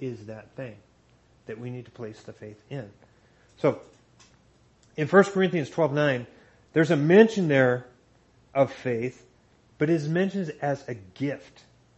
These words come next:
given by the Holy Spirit. So, is that,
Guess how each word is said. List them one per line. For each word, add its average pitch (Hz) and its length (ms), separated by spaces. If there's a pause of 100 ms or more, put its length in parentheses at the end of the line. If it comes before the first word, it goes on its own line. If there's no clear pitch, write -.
(280)
given 175 360
by 160 100
the 127 120
Holy 156 260
Spirit. - 560 (1700)
So, 151 320 (1400)
is 190 480 (160)
that, 165 480